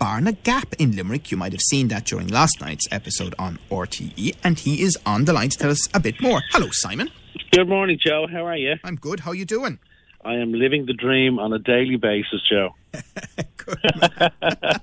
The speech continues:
Speaker 1: So listen, th-, this is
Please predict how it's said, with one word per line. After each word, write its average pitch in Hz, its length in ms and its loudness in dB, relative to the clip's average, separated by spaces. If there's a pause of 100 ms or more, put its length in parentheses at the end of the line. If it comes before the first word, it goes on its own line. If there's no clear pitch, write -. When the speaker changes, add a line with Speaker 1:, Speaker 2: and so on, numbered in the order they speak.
(800)
Speaker 1:
So - 200 -2
listen, 220 500 2 (320)
th-, 262 160 0
this 320 200 6
is 311 220 2